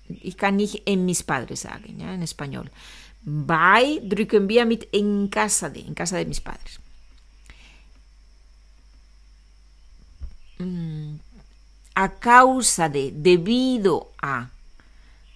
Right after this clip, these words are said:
por causa de. ¿Qué significan todas estas expresiones? Wegen, Grund,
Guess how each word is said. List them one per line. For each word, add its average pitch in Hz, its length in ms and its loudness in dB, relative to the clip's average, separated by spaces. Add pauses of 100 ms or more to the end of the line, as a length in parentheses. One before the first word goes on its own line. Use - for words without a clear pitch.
(380)
por 180 320 -2
causa 226 600 4
de. - 220 -12
¿Qué - 120 -6
significan 220 580 0
todas 202 280 2
estas 196 320 -2
expresiones? - 920 -4 (3000)
Wegen, 147 720 0
Grund, 190 500 0